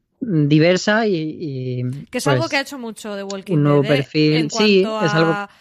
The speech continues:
Speaker 2: a, mm, razas, a preferencias sexuales, a, de-, dentro de lo que es la televisión, jolín, es una serie muy diversa.
Speaker 1: Sí, aunque luego se empeñe en matar a
Speaker 2: En
Speaker 1: todas
Speaker 2: matarlos.
Speaker 1: las parejas <laughs> homosexuales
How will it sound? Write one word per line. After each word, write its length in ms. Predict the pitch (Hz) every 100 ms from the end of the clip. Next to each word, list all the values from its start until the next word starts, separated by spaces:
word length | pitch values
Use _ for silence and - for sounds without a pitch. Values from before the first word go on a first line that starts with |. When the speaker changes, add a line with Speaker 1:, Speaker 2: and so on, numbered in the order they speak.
| _ _ _
Speaker 2:
a, 600 | - 208 208 202 208 202 196
mm, 320 | 208 208 202
razas, 880 | 196 220 233 - 269 262 262 262 -
a 540 | 233 208 196 190 190 190 _
preferencias 540 | 202 202 202 202 208
sexuales, 560 | 208 - 220 226 247 226
a, 280 | 190 180 - - _
de-, 300 | 202 185 196
dentro 340 | 202 208 202 233
de 60 |
lo 120 | 240 214
que 60 |
es 60 | 208
la 120 | 208
televisión, 540 | 208 202 196 - 190
jolín, 320 | 220 220 185 196
es 120 | 175
una 140 | 185
serie 200 | 190 190
muy 160 | 208 262
diversa. 440 | 196 214 - - _ _ _ _ _ _ _ - -
Speaker 1:
Sí, 140 | 233
aunque 220 | 196 156
luego 240 | 151 147 151
se 120 | -
empeñe 500 | 147 160 151 151 147
en 80 | 147
matar 320 | 143 151 143
a 40 |
Speaker 2:
En 40 | 143
Speaker 1:
todas 120 | 285
Speaker 2:
matarlos. 240 | 147 311 139
Speaker 1:
las 80 |
parejas 640 | - 143 151 - 160 165 - -
<laughs> 100 | -
homosexuales 1000 | 175 160 - 247 - 165 165 160 147